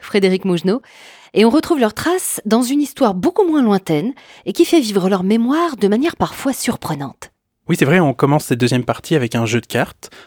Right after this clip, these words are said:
Speaker 2: euh, un jeu de cartes qui devait servir à enseigner, euh, et à apprendre l'histoire de l'Antiquité de façon un peu, un peu ludique. Donc on a là dix cartes, euh, qui comportent chacune un personnage avec son portrait,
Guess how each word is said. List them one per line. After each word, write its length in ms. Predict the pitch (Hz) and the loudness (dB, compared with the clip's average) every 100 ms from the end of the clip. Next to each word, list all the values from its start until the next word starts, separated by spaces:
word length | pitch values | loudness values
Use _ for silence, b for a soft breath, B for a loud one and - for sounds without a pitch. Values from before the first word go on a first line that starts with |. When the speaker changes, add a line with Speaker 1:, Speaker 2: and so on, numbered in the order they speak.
| B 107 | B -10
Speaker 2:
euh, 140 | 104 | -6
un 140 | 117 117 | -4 -4
jeu 100 | 240 | -2
de 40 | |
cartes 160 | 143 - | -4 -4
qui 120 | 120 | -4
devait 280 | 120 123 131 | 0 2 0
servir 640 | - 139 123 117 143 - - | 0 -2 -2 -2 -2 -4 -6
à 380 | 110 107 104 101 | -4 -2 -2 -4
enseigner, 800 | 123 - - 123 120 127 135 123 - - | -6 -4 -2 0 0 0 0 -4 -12 -10
euh, 200 | 101 90 | -8 -6
et 120 | 101 | -4
à 80 | 95 | -4
apprendre 420 | - 123 110 104 | -4 -4 -4 -4
l'histoire 400 | 98 110 - 120 | -6 -8 -4 -2
de 80 | 113 | -2
l'Antiquité 640 | 110 - 107 - 170 - _ | -4 -8 -10 -4 -4 -4 _
de 100 | 113 | -4
façon 420 | 107 101 - 135 | -2 -4 -2 0
un 120 | 107 110 | -2 -4
peu, 320 | 117 110 104 | -6 -4 -4
un 60 | |
peu 120 | 104 98 | -4 -6
ludique. 420 | 95 180 - - B B - | -4 -6 -8 -18 B B -6
Donc 100 | 113 | -2
on 120 | 117 | 0
a 100 | 120 | 2
là 160 | 123 120 | 2 0
dix 260 | 107 143 | -4 -10
cartes, 460 | - 156 - - 110 b b _ | 0 0 0 -6 -8 b b _
euh, 40 | 117 | -16
qui 240 | - 120 - - | -12 -12 -12 -6
comportent 320 | 131 135 - | 0 0 0
chacune 400 | 110 - 165 151 | -2 0 0 0
un 80 | 123 | 0
personnage 640 | 120 - 107 104 170 185 165 | -2 -2 -2 0 0 -2 -4
avec 280 | 110 110 - | -4 -4 -4
son 200 | - 110 | -6 -4
portrait, 580 | 107 - - 123 147 | -4 -8 -6 -2 -2